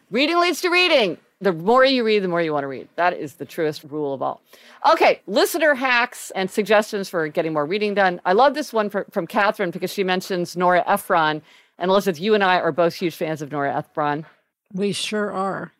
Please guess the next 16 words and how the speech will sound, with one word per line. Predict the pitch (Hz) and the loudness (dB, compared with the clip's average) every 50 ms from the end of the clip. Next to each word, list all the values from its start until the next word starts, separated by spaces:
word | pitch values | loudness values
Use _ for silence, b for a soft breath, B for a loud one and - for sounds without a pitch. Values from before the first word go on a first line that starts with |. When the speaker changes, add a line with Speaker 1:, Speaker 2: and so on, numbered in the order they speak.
| _ | _
Speaker 1:
Catherine | - - 254 262 262 320 302 | 0 2 2 4 2 0 -2
says, | 269 294 269 226 | 2 2 2 4
"For | - 240 233 | 4 4 4
my | 226 226 | 6 4
yearly | 226 226 233 302 339 359 359 349 | 4 4 4 2 4 4 2 4
list, | 311 262 220 185 - - - | 6 6 6 6 6 4 4
I | 190 190 | 4 4
always | 190 226 277 294 - | 4 4 2 2 0
like | - 254 247 | 0 -2 0
to | - 226 | -4 -6
do | 185 - 214 214 214 190 | -4 -2 -2 0 0 0
at | - 175 | 0 0
least | 156 185 190 - - | 0 0 -2 -2 -2
one | 180 196 214 214 214 214 185 | 0 2 2 4 2 0 -2
reading-related | 180 226 294 320 339 320 277 226 180 165 156 147 135 - | -2 -2 -2 0 0 0 0 2 2 2 2 0 -2 -4
item. | - 156 156 131 85 - - | -2 -2 -2 -2 -6 -12 -16